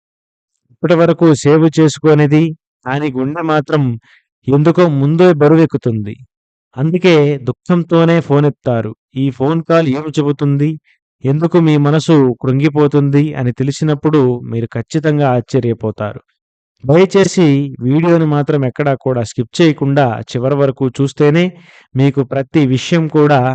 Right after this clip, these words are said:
అర్థమవుతుంది. మరి ప్రధానంగా చూస్తే కుంభరాశి ధనిష్ట నక్షత్రం మూడు, నాలుగు పాదములు, శతభిష నక్షత్రం ఒకటి, రెండు, మూడు, నాలుగు పాదములు,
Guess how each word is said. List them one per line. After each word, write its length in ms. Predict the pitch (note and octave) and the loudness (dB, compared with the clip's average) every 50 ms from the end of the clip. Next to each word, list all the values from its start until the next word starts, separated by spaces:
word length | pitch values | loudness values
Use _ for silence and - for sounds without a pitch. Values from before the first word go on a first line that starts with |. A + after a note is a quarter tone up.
| - _ | -6 _
అర్థమవుతుంది. 760 | A#2+ A#2 A#2 A2+ C3+ C3 B2+ A#2+ A2+ - - G#2 G#2 G2+ G#2 - _ _ _ _ _ _ _ _ _ _ - | -6 -4 -2 0 0 0 0 -2 -4 -6 -10 -14 -12 -12 -16 -18 _ _ _ _ _ _ _ _ _ _ -6
మరి 220 | C#3+ D#3 D#3+ D3 B2+ C3 | 0 0 2 2 2 0
ప్రధానంగా 640 | C3+ C3 - C3 B2 D3 D#3+ D#3+ E3 E3 D#3+ E3 D#3+ - - | -4 _ -6 -2 -2 0 0 0 0 0 0 -2 -2 -2 -4
చూస్తే 380 | D#3+ D3+ - - F3 E3+ E3+ | -6 -4 0 0 2 2 2
కుంభరాశి 680 | E3+ E3+ - C#3+ D3 D#3 E3 D#3+ E3 D#3+ D3+ - E3+ D#3 C#3 C3+ C#3 | 0 -2 -4 -6 -2 0 0 2 2 0 0 2 2 2 2 2 0
ధనిష్ట 420 | C3 A2+ A2 A#2+ C#3 D3 - - E3 | -2 -4 -2 0 0 -2 0 0 -2
నక్షత్రం 680 | D#3 D3+ D3+ C#3 - - D#3 C#3+ - D#3 D#3+ E3+ E3+ _ _ _ _ _ _ _ _ | 0 0 -2 -6 -4 -6 -6 -4 -4 -4 -4 -4 -6 _ _ _ _ _ _ _ _
మూడు, 260 | B2 C3 C#3+ D#3 D#3+ D#3+ | -2 2 2 4 4 4
నాలుగు 400 | D#3 D3+ D3 D3 D#3 D3+ D3+ D#3+ | 2 2 2 0 0 2 2 0
పాదములు, 600 | D3 - D3 C#3+ C#3+ D3 C#3 C#3+ C#3+ D3 D3+ E3 D#3+ _ _ _ _ _ - | 2 2 0 0 2 0 0 0 0 0 0 -2 -4 _ _ _ _ _ -8
శతభిష 520 | - D3+ D3 C#3 E3 D#3+ E3+ F3 C#3 - | -4 -4 -2 -2 0 0 0 0 2 2
నక్షత్రం 800 | F3 E3 D#3+ D#3+ D3 - - D#3+ C#3+ D3 D#3+ D#3+ E3 F3 E3+ D#3+ _ _ _ _ _ | 0 2 2 -2 -6 -2 -4 -4 -2 0 -2 0 0 -2 -4 -8 _ _ _ _ _
ఒకటి, 380 | B2+ B2+ - D3+ C#3+ E3 D#3+ D#3+ | -10 -6 -6 -2 0 0 0 2
రెండు, 300 | C#3+ C3+ C#3 C#3+ C#3+ D#3 | 0 0 -2 -2 -2 -2
మూడు, 400 | D3+ C#3+ C3+ C3+ C3+ C#3+ C#3 D3 C#3 | -2 -2 -2 -2 -2 0 0 -2 -2
నాలుగు 520 | A#2+ A#2 A#2 B2 C#3 C#3+ C3+ C#3+ D3 C#3 _ | -2 -4 -4 -4 -4 -4 -2 0 -2 -2 _
పాదములు, 580 | C3+ B2+ B2 B2 C3 B2 B2+ C3+ C3+ A#2+ A#2+ | -2 -4 -2 -2 -2 -4 -2 -2 -2 -2 -2